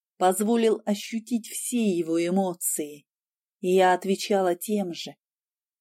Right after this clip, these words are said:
Знала, что вместе мы — единое целое, и ничто на свете не разлучит нас.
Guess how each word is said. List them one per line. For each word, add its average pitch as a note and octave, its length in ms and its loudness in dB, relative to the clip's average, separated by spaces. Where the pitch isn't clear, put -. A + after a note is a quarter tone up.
Знала, B3 580 4
что - 220 2
вместе A#3 500 2
мы — D#3+ 260 -6
единое G3 800 4
целое, G3 640 0
и C4 120 6
ничто C#4+ 520 2
на F#3+ 160 4
свете A#3 460 0
не F#3+ 120 2
разлучит G3+ 680 0
нас. D3 480 -8